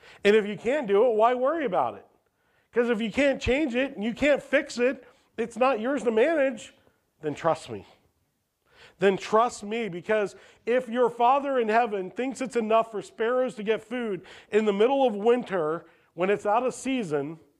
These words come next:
what do you think God wants to do with you?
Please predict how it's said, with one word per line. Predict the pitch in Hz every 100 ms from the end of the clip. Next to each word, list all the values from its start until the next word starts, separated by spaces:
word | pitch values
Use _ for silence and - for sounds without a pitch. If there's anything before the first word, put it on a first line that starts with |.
| _ _ _ _ _ _ _ _ -
what | 165
do |
you | 233
think | 208 208
God | 180 165
wants | 160 156
to |
do | 143 143
with | 131 127
you? | 101